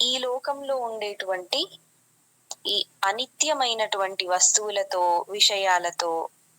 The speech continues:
రకరకాలైనటువంటి వ్యక్తులతో, ప్రదేశాలతో, వీటన్నిటితో బంధిస్తుంది. నిబంధాయ, బంధనానికి గురి చేస్తుంది ఆసురీ సంపత్తి అనేది.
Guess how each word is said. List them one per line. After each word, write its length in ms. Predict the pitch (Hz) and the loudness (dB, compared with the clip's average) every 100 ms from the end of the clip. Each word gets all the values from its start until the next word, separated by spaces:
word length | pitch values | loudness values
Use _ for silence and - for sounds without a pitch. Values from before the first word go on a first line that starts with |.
| - | -4
రకరకాలైనటువంటి 1300 | 190 190 202 196 196 180 175 180 175 180 180 175 294 - - | -2 0 0 2 2 2 0 -4 -6 -4 -4 -4 -6 -6 -12
వ్యక్తులతో, 680 | 202 202 - - 233 240 247 | -6 -6 -4 -4 -2 0 0
ప్రదేశాలతో, 1160 | 269 - 190 196 214 - 202 180 175 - 165 165 _ - | -2 -2 -2 0 2 4 6 4 2 -2 -2 -2 _ -6
వీటన్నిటితో 1040 | 233 233 220 233 247 254 233 - 277 427 - - _ _ | 0 2 2 0 -2 -2 -2 0 2 2 0 -18 _ _
బంధిస్తుంది. 1000 | 180 202 220 269 311 - - 180 165 - _ 190 | -2 0 0 -4 -4 -4 -2 -4 -4 -6 _ -4
నిబంధాయ, 1000 | 233 226 262 254 220 196 180 175 190 - - _ _ _ - | -4 -2 -4 -4 0 2 2 4 2 2 -2 _ _ _ -6
బంధనానికి 920 | 185 190 226 262 240 202 202 330 392 - - - - _ 220 | -2 -2 -2 2 4 4 2 0 0 -4 -16 -16 -18 _ -4
గురి 140 | - 254 | 0 2
చేస్తుంది 840 | 220 180 - 185 165 175 185 160 - _ _ _ _ - | 2 2 2 0 -4 -4 -2 -2 -6 _ _ _ _ 2
ఆసురీ 460 | 190 196 220 208 | 4 4 2 2
సంపత్తి 600 | 214 202 180 180 - 170 | 2 2 0 -6 -2 0
అనేది. 520 | 165 160 156 160 165 | 0 0 -2 -2 -4